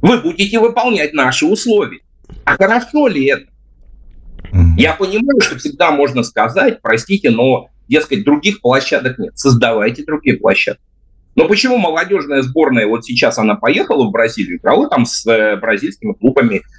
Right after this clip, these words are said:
Speaker 1: вполне себе, э, ребята развивались. Это тоже способ развития. Надо над этим работать. Увеличивайте количество турниров внутри.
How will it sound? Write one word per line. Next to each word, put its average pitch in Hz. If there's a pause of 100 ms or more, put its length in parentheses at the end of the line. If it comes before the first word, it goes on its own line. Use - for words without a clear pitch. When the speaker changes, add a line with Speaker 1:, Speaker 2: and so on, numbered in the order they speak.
(120)
Speaker 1:
вполне 131
себе, 123
э, 104
ребята 113
развивались. 107
Это 151
тоже 196
способ -
развития. 196
Надо 165
над 196
этим 190
работать. 196 (760)
Увеличивайте 247
количество 196
турниров 180
внутри. 202